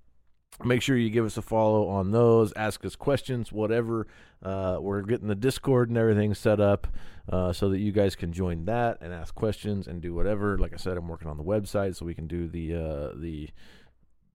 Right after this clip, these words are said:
the anonymous section or the non-anonymous section of the podcast. Uh,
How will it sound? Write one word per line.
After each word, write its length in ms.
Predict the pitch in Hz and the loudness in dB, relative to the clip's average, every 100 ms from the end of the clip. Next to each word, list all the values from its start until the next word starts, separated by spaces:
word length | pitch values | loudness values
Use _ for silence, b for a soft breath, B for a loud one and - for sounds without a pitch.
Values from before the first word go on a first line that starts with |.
| - | -18
the 240 | 139 147 127 | 0 4 4
anonymous 760 | 110 113 110 113 117 110 - - | 4 4 6 4 4 0 -4 -18
section 680 | - 107 - 110 104 101 | -8 -8 -8 -8 -8 -8
or 180 | - 87 | -8 -8
the 80 | 82 | -6
non-anonymous 720 | 87 98 104 95 95 92 92 | -2 0 0 0 0 0 -2
section 460 | - 87 - 87 85 | -4 -8 -6 -8 -8
of 140 | 69 - | -8 -4
the 60 | |
podcast. 640 | - 92 90 92 90 87 - B B B - | 0 0 -2 -4 -4 -6 -12 B B B -8
Uh, 440 | 92 92 90 92 | -4 -4 -2 -4